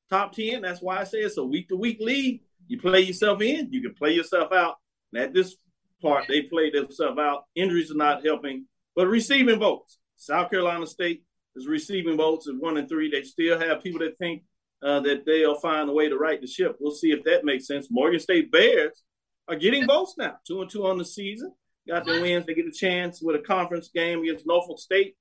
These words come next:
to maybe, uh, take another step forward. We'll see what that looks like. Let's get in the top ten. Southern Jaguars with the big win. They jumped in the top ten. We're not ranked last weekend, so it should be fascinating to see what that looks like.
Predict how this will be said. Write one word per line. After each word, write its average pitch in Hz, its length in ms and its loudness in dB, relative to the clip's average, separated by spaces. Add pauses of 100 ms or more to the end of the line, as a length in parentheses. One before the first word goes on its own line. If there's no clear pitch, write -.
(300)
to 104 80 -12
maybe, 147 560 0
uh, 143 340 0 (140)
take 170 160 0
another 147 380 -2
step 170 380 0 (120)
forward. 175 320 4
We'll 160 120 0
see 190 200 -4
what 160 120 0
that 160 160 0
looks 143 220 -4
like. 117 160 -8 (300)
Let's 214 260 2
get 202 200 4
in 202 140 2
the 202 100 -6
top 190 420 -2 (140)
ten. 185 500 -2 (800)
Southern 294 500 2
Jaguars 320 720 -2 (300)
with 165 140 -14
the - 60 -10
big 220 260 -2
win. 240 240 0
They 214 160 -2
jumped 240 420 -4
in 262 120 -2
the 247 80 -4
top 247 320 -4 (100)
ten. 247 300 -4
We're 233 100 -2
not 240 260 -4
ranked 233 240 -4
last 240 380 -2
weekend, 240 480 -12
so 233 160 0
it 233 100 0
should 226 120 -14
be 233 120 -16
fascinating 233 520 -2
to 220 40 -16
see 233 180 -20
what 226 120 -14
that 226 160 -6
looks - 260 -4
like. 233 200 0